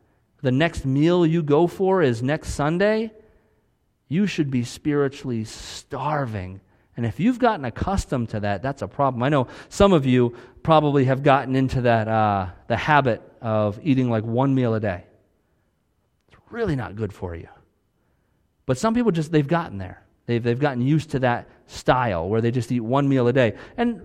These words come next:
they legitimately, you don't really get all that hungry the rest of the day. Your body gets used to it. You get accustomed to it. And man, what a terrible thing to happen to us spiritually,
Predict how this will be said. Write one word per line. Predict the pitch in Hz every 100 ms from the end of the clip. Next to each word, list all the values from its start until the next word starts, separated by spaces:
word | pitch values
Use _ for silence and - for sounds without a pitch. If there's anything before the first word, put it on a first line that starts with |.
| 190
they | 262
legitimately, | 277 294 165 185 190 202 202
you |
don't | 185 240 240
really | 202 247
get | 175 180
all | 185 180
that | 175
hungry | 160 240 320 151
the | 104
rest | 98 92 -
of | 98
the | 95
day. | - - - _ _ _ -
Your | 131
body | 127 139 160
gets | 170 -
used | 139 127 -
to | 123
it. | 123
You | 143
get | 147
accustomed | 165 - 131 - 123 107
to | - 113
it. | 110 110
And | 123 120
man, | 151 156 135 104 - _ _ _ _ _ _
what | - 175
a |
terrible | 131 - 180 185 180
thing | 139 - 135
to | 120
happen | 98 117 113
to | 107 104
us | 95
spiritually, | - 98 98 104 104